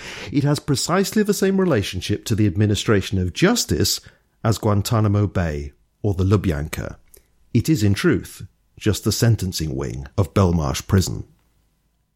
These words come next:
When inquiring about facilities for the public to attend the hearing, an Assange activist was told by a member of court staff that we should realise that Woolwich is a counter-terrorism court. That is true de facto, but in truth,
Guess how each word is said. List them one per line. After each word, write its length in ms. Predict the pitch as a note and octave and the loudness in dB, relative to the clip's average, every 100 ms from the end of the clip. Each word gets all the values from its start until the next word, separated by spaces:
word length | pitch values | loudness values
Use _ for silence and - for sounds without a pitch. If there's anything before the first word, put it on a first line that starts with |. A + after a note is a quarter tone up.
| _ _ _ _ | _ _ _ _
When 320 | D#3 F#3 F#3 | 0 2 2
inquiring 560 | E3 F3+ - B3 B3 F3 | 2 0 2 2 4 2
about 320 | D#3+ C#3+ - | 4 2 2
facilities 640 | - - G3+ F3+ - C3 - | -2 -2 2 2 2 0 0
for 80 | |
the 100 | A2+ | -2
public 480 | A#2 D3 A#2 G#2+ - | 0 0 2 0 -2
to 160 | - A#2 | 0 0
attend 380 | G#2+ - C#3+ A2 | 2 0 2 2
the 80 | A2 | 0
hearing, 600 | - B3+ G2+ D#2+ G#2+ G#2+ _ _ _ _ | 2 2 2 0 -8 -10 _ _ _ _
an 100 | C#3+ | 0
Assange 540 | D3 - G3+ F#3+ F3 - | 0 2 2 2 0 -2
activist 580 | - - - F2+ F2 - | -2 -2 -4 -4 -4 -2
was 100 | G#2+ | -4
told 400 | - D#3 A#2+ F#2+ | -2 0 2 2
by 140 | G#2+ F#2+ | 2 2
a 40 | |
member 400 | A2 C3 G2+ G2+ | 2 2 2 2
of 120 | F#2 | 0
court 260 | - G2+ - | 0 -2 0
staff 480 | - G3 G2+ E2+ - | -2 0 0 -2 -6
that 200 | - B2+ | -4 0
we 120 | E3+ | 0
should 160 | D#3+ | 0
realise 560 | C3+ A3+ A3 G#2 G#2 G2+ | -2 -2 0 2 2 0
that 180 | B2+ G#2+ | -2 -2
Woolwich 460 | A#2+ G3 D#3+ D3 | -2 2 2 0
is 240 | - D3+ D#3 | 0 0 2
a 140 | D3 | 0
counter-terrorism 1400 | - - - C#3 D3+ - A#2+ - A#2+ E3 F3 G#2 F#2 F2+ | -2 -10 -2 2 2 2 0 0 0 2 2 2 0 -6
court. 480 | - F#2 - - - - - - _ _ | -2 -4 -4 -10 -16 -18 -20 -20 _ _
That 320 | - A2+ F#2 A2 | 0 2 2 2
is 180 | G2 | 2
true 300 | - - A2+ | 0 2 4
de 180 | G2+ G2 | 4 2
facto, 720 | E2+ G3 A3 - B2 G2 G2+ | 2 0 0 -2 0 2 0
but 380 | F#2 C#3 B2+ - | 0 0 0 -2
in 220 | C3+ B2+ | 0 0
truth, 520 | B2 - D4+ D#3 G2+ | 0 0 2 2 2